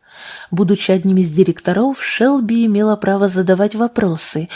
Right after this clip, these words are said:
и проверять все, что ей заблагорассудится. Нельзя сказать, чтобы что-то бросалось в глаза, но смотрительница всегда с большой легкостью подчеркивала, как ей удается экономить деньги.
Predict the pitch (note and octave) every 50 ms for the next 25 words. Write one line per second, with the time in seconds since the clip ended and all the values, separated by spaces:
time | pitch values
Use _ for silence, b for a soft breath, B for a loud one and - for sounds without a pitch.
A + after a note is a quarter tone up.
0 | B B B - F3+ - G3+ G3 F#3+ F#3+ F#3+ F#3 F3+ E3+ - - - - - -
1 | A3 C4+ D4 - - - - G3 G3 F#3+ F#3 F#3+ F#3 E3 F3 D#3+ E3+ E3+ D3+ E3
2 | D#3+ E3 - - - - D#3+ D3+ D3+ C#3+ - - - - F3 E3+ F3 B B B
3 | B B B B B B B B B B G3+ G#3+ G#3+ G#3 G#3+ G3+ F#3 G#3 G3+ G3+
4 | - - A3 G#3+ G#3 A#3 C#4 D4 C4+ A3+ - - - - F3+ E3+ F3+ - - -
5 | G3+ F#3+ - E3+ E3+ F#3 F#3+ - - F#3+ F#3+ F3+ F3+ E3+ E3 E3+ D#3+ F3+ F3 F3
6 | E3+ F3 F#3+ A3+ C4 C4+ C4 A#3 G3+ F#3+ G3+ A#3+ C#4+ C4+ - - A3 A3+ A3+ A3
7 | - A#3 A3+ A3+ A3+ - A3+ G#3 G#3 G3+ G3 - - F#3 F3+ - - - - G3
8 | F3+ D#3 E3+ D3+ D3 F#3 A#3+ C#4+ C4 A#3 G3 A3 G#3+ G#3 - - - A3+ A3 A#3
9 | A3+ A3 - A3 - - - A3 - - A3+ - - - F3 D#3+ D#3+ - F3+ D#3+
10 | D#3+ D#3+ E3 D#3 E3 B B B B B B B - F#3+ E3+ E3+ - - F3+ E3+
11 | D3 D#3+ G3 C4+ D4 C#4+ - _ - G3+ F3 D#3 D#3+ D#3 D3+ D3 D#3 D#3 D#3 A3
12 | B3+ - - - - A3 G3 - - D#3+ D#3+ D3+ D#3 E3 E3 D#3 D3 C#3+ D3 D3
13 | C#3+ C3+ A#2 - - D3 D#3